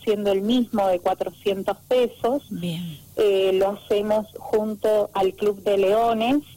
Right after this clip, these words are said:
Speaker 1: El mismo se va a retirar en calle Pedro Vargas, mil quinientos ochenta y ocho, pero, eh, va a ser el diecinueve de junio.
Speaker 2: Bien.
Speaker 1: Así es que quienes quieran adquirir las tarjetas,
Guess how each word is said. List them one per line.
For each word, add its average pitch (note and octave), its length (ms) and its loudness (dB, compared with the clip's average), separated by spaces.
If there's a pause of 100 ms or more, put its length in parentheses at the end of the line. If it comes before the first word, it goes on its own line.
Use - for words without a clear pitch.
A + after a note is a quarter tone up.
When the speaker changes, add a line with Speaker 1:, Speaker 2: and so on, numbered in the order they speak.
(840)
Speaker 1:
El G3 420 0
mismo A3+ 500 0
se G3+ 80 2
va F#3 120 2
a F#3 40 -2
retirar G3 520 0
en G#3 160 -2
calle F#3+ 380 0
Pedro G3 360 0
Vargas, G3+ 540 0
mil G3+ 260 -2
quinientos G3 500 -2
ochenta G3 500 -2
y A3+ 120 0
ocho, C4 520 -2 (680)
pero, A#3+ 540 2
eh, F#3 400 2 (280)
va G#3+ 80 -2
a G3+ 160 -10
ser A3 160 0
el A#3 140 0
diecinueve G3 640 0
de F#3+ 80 0
junio. F3+ 520 -4 (580)
Speaker 2:
Bien. F#3+ 260 -2
Speaker 1:
Así G3+ 220 -2
es G3+ 80 -2
que G#3 280 -2 (140)
quienes G3+ 300 -2
quieran A3+ 480 -2
adquirir G#3 480 -2
las G#3+ 240 -2
tarjetas, B3 720 -2